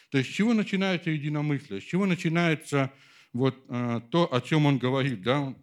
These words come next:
<clears throat> С чего начинается сострадательность, да? С чего начинается любовь, с чего, э, единомыслие? Э, что мы делаем, поступаем по смиренно мудрой, почитаем друг друга выше себя. Почему это все возможно?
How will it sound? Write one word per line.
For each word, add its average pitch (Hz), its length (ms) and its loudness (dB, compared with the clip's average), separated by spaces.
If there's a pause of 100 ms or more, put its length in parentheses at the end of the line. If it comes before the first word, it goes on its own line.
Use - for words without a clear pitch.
(360)
<clears throat> - 1300 -4
С 110 120 -4
чего 196 240 2
начинается 165 600 2
сострадательность, 127 880 2
да? 123 120 4
С 127 40 -6
чего 160 180 0
начинается 156 640 2
любовь, 135 500 2
с - 40 -20
чего, 143 240 -6
э, 117 200 0
единомыслие? 143 880 2 (500)
Э, 107 300 2
что 143 300 0
мы 170 160 4
делаем, 160 340 2
поступаем 151 580 2
по 156 380 2
смиренно 151 460 4
мудрой, 135 400 2
почитаем 151 500 2
друг 135 180 0
друга 135 280 2
выше 139 260 -6
себя. 123 400 0 (320)
Почему 226 320 4
это 202 160 0
все 170 180 0
возможно? 143 640 0